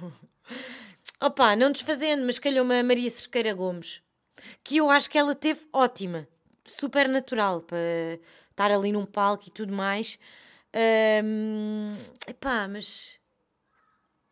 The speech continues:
Curtia que fosse uma influencer um pouco mais gozável, a meu ver.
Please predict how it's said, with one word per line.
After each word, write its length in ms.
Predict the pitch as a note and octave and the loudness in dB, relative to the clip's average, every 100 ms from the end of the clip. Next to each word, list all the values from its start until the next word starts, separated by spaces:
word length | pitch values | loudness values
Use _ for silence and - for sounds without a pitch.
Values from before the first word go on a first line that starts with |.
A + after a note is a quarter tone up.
| _ _ - _ _ _ _ _ - | _ _ -20 _ _ _ _ _ -6
Curtia 420 | F#4+ E4 G#4 G4+ | -6 0 2 2
que 60 | - | 0
fosse 300 | F4+ E4 E4 | -2 -2 -4
uma 160 | D#4+ | -2
influencer 680 | D4+ D4 C4+ C#4 C4+ C4+ C#4 | -4 -6 -6 -2 -2 -2 -4
um 120 | B3+ | -4
pouco 260 | A#3+ B3+ A3+ | -4 -4 0
mais 180 | A3 G3+ | 0 -2
gozável, 540 | F3+ E3 D3+ D3 C3+ _ - | -6 -6 -6 -10 -14 _ -6
a 60 | G#3 | 0
meu 180 | G#3 | 0
ver. 300 | F#3+ E3 - | 0 -4 -6